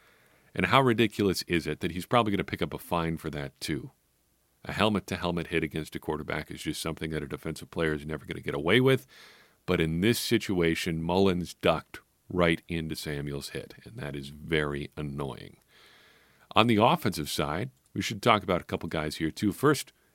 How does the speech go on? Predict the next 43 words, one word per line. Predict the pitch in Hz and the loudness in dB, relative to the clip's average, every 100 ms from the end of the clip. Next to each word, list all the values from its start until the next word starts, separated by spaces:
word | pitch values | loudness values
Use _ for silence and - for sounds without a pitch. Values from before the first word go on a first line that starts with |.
| - | 4
Elton | 123 117 104 | 4 6 2
Jenkins, | 92 104 104 139 123 - _ | 6 4 4 -2 -2 -8 _
the | - 90 | -2 0
left | 82 80 101 - | 2 2 0 0
tackle. | - 90 85 131 151 - _ _ _ _ _ _ _ _ | 2 2 2 -2 -4 -8 _ _ _ _ _ _ _ _
He | 82 | 6
had | 101 123 | 8 8
the | 113 | 4
weird | 101 131 120 | 6 6 6
illegal | - 113 120 110 101 | 4 4 4 4 2
formation | - 101 123 - 87 | 2 4 4 2 -2
penalty, | - 78 78 101 | -2 -4 -2 -2
which | 127 95 - - | 0 -2 -4 0
sounds | 95 98 92 - - _ | 2 4 2 -4 -6 _
a | 92 | -2
little | 87 104 | 2 4
bit | 95 95 - | 4 2 0
just | 92 - | -6 -2
like | 87 85 | -2 -2
a | 82 - | -6 -6
guy | - 82 85 | -2 0 0
who | 82 | 0
plays | 80 95 82 78 | -4 0 0 0
guard | 90 85 87 | 0 2 0
typically | - 87 - 95 | -4 -8 -6 -4
lining | 85 80 82 82 | -2 -2 -2 -4
up | - | -6
at | 76 | -4
tackle | 104 123 123 85 | 4 4 4 -4
on | 80 | -4
short | - 76 | -4 -4
notice. | 73 69 76 127 - _ - _ _ _ _ _ | -4 -2 -2 -2 -6 _ -20 _ _ _ _ _
But | - | 0
hey, | 123 139 | 2 4
look, | 104 151 - - _ _ _ _ _ _ _ _ _ _ _ - | 6 4 2 -18 _ _ _ _ _ _ _ _ _ _ _ 0
it's | 107 107 | 2 4
another | 101 123 110 | 4 6 4
thing | 120 117 | 4 4
that | 95 | 4
Elton | 107 90 | 4 2
Jenkins | 92 101 98 85 | 4 4 2 -6
can | - 82 | -4 0
do. | 92 131 - | 4 4 2